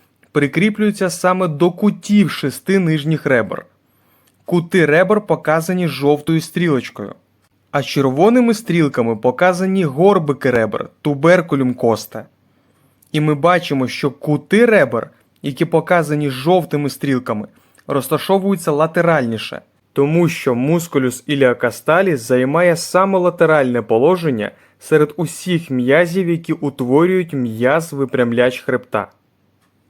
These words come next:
Грудна частина мускулюс іліокасталіс починається від шести нижніх ребер, тобто там, де закінчується поперекова частина м'яза,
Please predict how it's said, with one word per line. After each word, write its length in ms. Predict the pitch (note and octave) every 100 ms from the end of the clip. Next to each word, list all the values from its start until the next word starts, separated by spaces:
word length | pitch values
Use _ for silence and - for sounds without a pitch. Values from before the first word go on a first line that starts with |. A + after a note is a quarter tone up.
| _ _ _
Грудна 720 | - B2 D3+ G#3 D#3+ D3+ C3+
частина 640 | C3 D3 C3+ - D#3+ D#3+ D#3
мускулюс 640 | D#3+ E3+ E3 F3 E3+ E3
іліокасталіс 920 | F3 D#3+ D#3+ E3 E3 - D#3+ D3+ D#3+ -
починається 920 | - D3 - D#3+ F3+ F#3+ E3+ - E3+
від 360 | D3 B2+ G#2+ _ _ _ _ _
шести 640 | - - E3 - - A#3+
нижніх 560 | A3+ F3 G3+ E3+ F3+ E3
ребер, 480 | C3 A2+ G2+ B2 - _ _ _
тобто 460 | - C#3+ - - - _ _ _
там, 260 | - F#3+ G3
де 120 | E3
закінчується 840 | C#3+ D#3+ F#3 G3 E3 C#3+ B2+ C3
поперекова 720 | A#2+ - - C3 B2+ F#3+ A3 B3+
частина 460 | A#3 G#3 G#3 F3
м'яза, 480 | D3 B2+ A#2 G#2 -